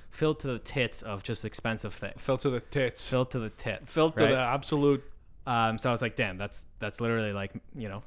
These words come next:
Speaker 1: me. I do like,
Speaker 2: Yeah.
Speaker 1: I do like the fine arts." He goes, he goes to operas, space operas.
Speaker 2: You're literally wearing marble shorts right now.
Speaker 1: I, I, yeah,
Speaker 2: You,
Speaker 1: that's not even a bit. <laughs> I
Speaker 2: you're
Speaker 1: swear
Speaker 2: wear-,
Speaker 1: to God,
Speaker 2: you're
Speaker 1: I,
Speaker 2: wearing
Speaker 1: I'm
Speaker 2: gym
Speaker 1: wearing
Speaker 2: shorts with a marble print
Speaker 1: print.
Speaker 2: on it. What a dick.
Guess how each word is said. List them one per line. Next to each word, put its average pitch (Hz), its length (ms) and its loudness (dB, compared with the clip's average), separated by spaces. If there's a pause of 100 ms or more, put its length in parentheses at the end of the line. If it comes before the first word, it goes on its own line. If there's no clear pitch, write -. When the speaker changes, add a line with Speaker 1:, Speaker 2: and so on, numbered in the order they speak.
(140)
Speaker 1:
me. 110 260 -6
I 107 140 -6
do 107 160 -2
like, 104 160 0
Speaker 2:
Yeah. 117 160 -2
Speaker 1:
I 131 80 -4
do 117 160 -2
like 113 140 -2
the - 80 -6
fine 110 180 -2
arts." 107 220 -4
He 151 100 -2
goes, 131 300 0
he 120 160 -6
goes 117 160 0
to - 100 -4
operas, 123 560 0
space 120 320 2
operas. 147 420 4
Speaker 2:
You're 151 140 6
literally 185 380 6
wearing 139 680 4
marble 131 480 4
shorts - 600 -2
right 110 180 -2
now. 104 160 -4
Speaker 1:
I, 120 280 4
I, 113 240 -2 (180)
yeah, 110 120 4
Speaker 2:
You, 107 40 6
Speaker 1:
that's 117 180 -2
not 127 140 4
even 113 180 2
a 107 60 0
bit. 127 240 6
<laughs> - 20 -8
I - 60 2
Speaker 2:
you're 175 100 12
Speaker 1:
swear 175 180 12
Speaker 2:
wear-, 165 40 12
Speaker 1:
to 156 60 8
God, 147 160 10
Speaker 2:
you're 147 80 12
Speaker 1:
I, 143 40 10
Speaker 2:
wearing 185 280 10
Speaker 1:
I'm 143 60 6
Speaker 2:
gym 156 120 8
Speaker 1:
wearing 175 160 8
Speaker 2:
shorts 208 440 6
with 160 160 6
a 147 60 6
marble 135 520 8
print 151 400 8
Speaker 1:
print. 113 120 6
Speaker 2:
on 107 60 0
it. 98 140 -10 (1400)
What 180 160 2
a 180 40 4
dick. 120 520 -2